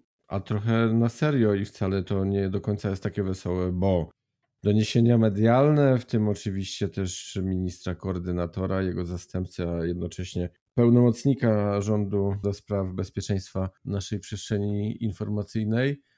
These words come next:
no, mówiły o tym, że siatka została rozbita, siatka obcokrajowców, siatka szpiegów. No i właśnie, Piotr, bo mamy taki problem, nie? Tutaj w ogóle w dyskursie publicznym i, i tym medialnym też, że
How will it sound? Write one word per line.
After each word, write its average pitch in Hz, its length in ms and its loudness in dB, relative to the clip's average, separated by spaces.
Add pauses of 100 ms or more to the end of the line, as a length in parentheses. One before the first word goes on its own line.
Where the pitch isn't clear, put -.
(280)
no, 113 340 2
mówiły 117 500 4
o 107 120 0
tym, 107 340 -2
że 101 260 -4
siatka - 960 -4
została 87 600 -8
rozbita, 87 840 -4
siatka - 400 -10
obcokrajowców, 92 920 -6 (240)
siatka 101 800 -2 (240)
szpiegów. 98 760 2
No 95 80 0
i 101 60 2
właśnie, 117 320 0
Piotr, 90 240 -4
bo 101 300 -2
mamy 131 400 2
taki 98 240 -6
problem, 98 440 0
nie? 95 220 -2
Tutaj 90 500 -4 (300)
w 139 80 0
ogóle 139 220 4
w 98 60 -2
dyskursie 107 440 -4
publicznym 104 640 -2
i, 82 400 -6
i 90 60 -8
tym 92 300 -2
medialnym 92 600 -2
też, 95 300 -4
że 90 420 -6